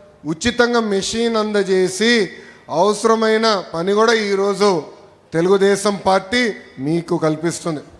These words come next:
తల్లి, ఇలా ఇరవై ఆరు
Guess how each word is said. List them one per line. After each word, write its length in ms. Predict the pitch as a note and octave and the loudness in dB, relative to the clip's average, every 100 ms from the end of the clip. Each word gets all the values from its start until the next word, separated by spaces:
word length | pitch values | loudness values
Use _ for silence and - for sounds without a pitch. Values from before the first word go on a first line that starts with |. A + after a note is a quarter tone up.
| - - _ _ _ _ _ _ _ - _ _ _ - | -20 -20 _ _ _ _ _ _ _ -20 _ _ _ 0
తల్లి, 320 | D#3+ G#3 A#3 | 2 4 4
ఇలా 320 | G#3+ A3+ A3 A3+ - - | 4 4 2 -4 -16 -16
ఇరవై 420 | D#3 F#3+ A3 A3+ A3+ | -8 -2 2 2 4
ఆరు 240 | G#3+ | 2